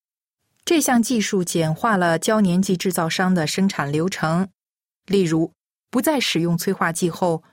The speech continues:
胶粘剂的保存期得以大大延长，因为外加的催化剂会随着时间推移而失效，从而导致胶粘剂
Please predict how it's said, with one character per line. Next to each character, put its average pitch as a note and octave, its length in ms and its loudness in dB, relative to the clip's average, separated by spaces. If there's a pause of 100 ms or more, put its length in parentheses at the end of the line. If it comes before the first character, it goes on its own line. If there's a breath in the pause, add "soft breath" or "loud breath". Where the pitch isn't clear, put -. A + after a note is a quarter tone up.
(180 soft breath)
胶 D#4 220 0
粘 A#3 160 4
剂 C4 100 0
的 A#3+ 80 0
保 D3+ 240 -2
存 F3+ 240 0
期 A#3+ 380 -2
得 F3 100 2
以 D#3 220 0
大 G#3+ 280 0
大 E3 220 0
延 D3 220 0
长， E3+ 400 -2 (560)
因 G3+ 160 4
为 F3+ 240 2 (320 soft breath)
外 D#4 180 2
加 D4 160 0
的 B3+ 100 0
催 - 160 -2
化 C#4 240 0
剂 G3+ 300 0 (220 loud breath)
会 A3+ 200 0
随 E3+ 320 -2
着 F3 120 0
时 F#3 240 -2
间 A#3+ 180 0
推 C#4+ 240 -2
移 F#3 160 0
而 E3 140 -2
失 - 180 -2
效， F#3 380 0 (240 loud breath)
从 G#3 200 0
而 A3+ 120 2
导 D#3 240 0
致 F#3+ 160 0
胶 G#3+ 200 0
粘 F3 160 2
剂 F#3 300 -2